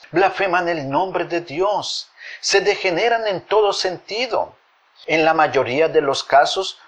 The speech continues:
cualquier cosa los vuelve violentos y no solo están dispuestos a matar,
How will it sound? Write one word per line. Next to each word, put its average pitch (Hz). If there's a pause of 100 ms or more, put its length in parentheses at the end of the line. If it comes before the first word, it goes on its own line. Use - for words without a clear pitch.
(100)
cualquier 143
cosa 156
los 170
vuelve 185
violentos 170 (200)
y 185
no 190
solo 214
están 202
dispuestos 156
a 123
matar, 170